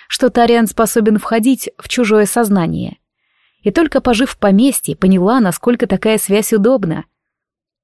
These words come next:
Ею пользовались все драконы, но только между членами своего рода. Показать образы из своей памяти тому, кто не являлся родственником, для них было невозможным. На такое был способен только Тариан и его семья.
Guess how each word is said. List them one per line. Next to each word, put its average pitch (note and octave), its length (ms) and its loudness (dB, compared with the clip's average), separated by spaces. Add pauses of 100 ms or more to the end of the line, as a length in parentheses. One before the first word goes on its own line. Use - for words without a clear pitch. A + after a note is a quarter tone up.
(140)
Ею C#4 340 2
пользовались B3 520 0
все - 240 0
драконы, F3 600 -2 (440)
но G#3 260 4
только D#4 320 0
между B3 400 2
членами G3 420 2
своего A3+ 380 0
рода. D#3+ 360 -4 (460)
Показать G3 400 0
образы G#3+ 380 2
из F#3+ 100 0
своей A3 300 0
памяти G#3+ 420 0
тому, G3+ 360 2
кто A#3+ 240 2
не A3+ 160 4
являлся A3+ 420 2
родственником, B3 600 0
для A#3+ 180 0
них A#3+ 220 2
было A3+ 380 2 (200)
невозможным. A#3+ 680 0 (520)
На G3+ 140 2
такое G#3 380 2
был G#3+ 140 2
способен G#3 460 0
только G3+ 280 0
Тариан G3+ 460 -2
и F#3 60 2
его G3+ 220 4
семья. A#3+ 460 0